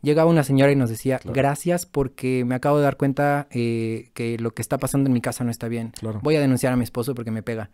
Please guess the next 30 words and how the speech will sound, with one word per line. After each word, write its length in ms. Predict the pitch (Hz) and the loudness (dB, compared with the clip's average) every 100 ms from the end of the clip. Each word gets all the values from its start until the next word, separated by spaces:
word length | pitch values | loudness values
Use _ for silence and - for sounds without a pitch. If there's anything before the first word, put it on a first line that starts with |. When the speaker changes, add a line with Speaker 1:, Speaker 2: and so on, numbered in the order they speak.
| - | -14
Speaker 2:
Guau. 320 | - 139 135 | -10 -8 0
Speaker 1:
Voy 220 | 147 156 | 2 4
a, 280 | 151 147 143 | 6 6 4
este, 560 | 131 120 - 127 123 120 | 4 -2 0 0 0 2
a 80 | |
mi 240 | 127 135 156 | 2 2 2
hija 280 | 156 139 135 | 0 0 0
la 60 | |
están 200 | 123 143 | 0 0
maltratando 600 | 139 135 120 - 135 139 135 | -2 -2 -4 -4 -2 0 0
y 60 | |
ya 120 | 131 | 0
no 160 | 143 135 | 0 -2
quiero 300 | - 135 135 | -2 0 0
y 60 | 127 | 0
me 80 | |
voy 120 | 131 143 | 2 0
a 40 | |
acercar 340 | 135 127 135 | 0 -2 0
a 40 | 135 | 0
la 80 | 127 | -2
comisión 560 | 120 117 135 131 127 | -4 -4 -4 -2 -2
y 120 | 123 | -4
lo 80 | 123 | -4
estoy 180 | 123 147 | -2 -2
denunciando 560 | 135 127 - 127 127 127 | 0 -2 -2 -4 -4 -2
y 60 | |
no 100 | 123 | -4
sé 100 | 123 | -4
qué". 200 | 120 120 | -4 -6